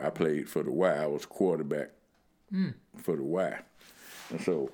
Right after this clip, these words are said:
Speaker 1: incidentally, I didn't volunteer to go to Glass. I was volunteered by my father. <laughs> Okay. Most of the other kids volunteered to go. I,
Speaker 2: <laughs>
Speaker 1: I was told I was going.
Speaker 2: Right.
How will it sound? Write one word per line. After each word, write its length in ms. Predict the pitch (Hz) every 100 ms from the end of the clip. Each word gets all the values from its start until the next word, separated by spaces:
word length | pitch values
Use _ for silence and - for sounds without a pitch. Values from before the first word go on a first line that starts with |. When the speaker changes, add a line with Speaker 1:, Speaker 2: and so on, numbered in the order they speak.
| - _ _ _ _ _ - - - -
Speaker 1:
incidentally, 480 | 170 123 131 110 101
I 280 | - 110
didn't 200 | 220 175
volunteer 500 | 110 120 107 85 101 85
to 60 |
go 200 | 78 95
to 80 | 90
Glass. 480 | 73 71 60 - -
I 100 | 95
was 160 | 92 76
volunteered 720 | 76 92 80 73 - 76 69
by 140 | 76 64
my 120 | -
father. 360 | - 92 67 -
<laughs> 60 | - 113 - - - - - - - 165 123 - -
Okay. 460 | 110 - - - - - - - 87
Most 320 | 98 131 123
of 60 | 110
the 100 | 110
other 200 | 151 123
kids 420 | 107 95 80 - - _ _ _ -
volunteered 720 | 80 101 92 85 139 131 101
to 60 | 85
go. 280 | 80 58 - - _ _ - - - - - - -
I, 160 | 98 - - -
Speaker 2:
<laughs> 240 | 147 - -
Speaker 1:
I 140 | 131
was 180 | 117 95
told 480 | - 123 104 82 82
I 120 | 87
was 180 | 73 80
going. 320 | 95 85 - - -
Speaker 2:
Right. 300 | 127 117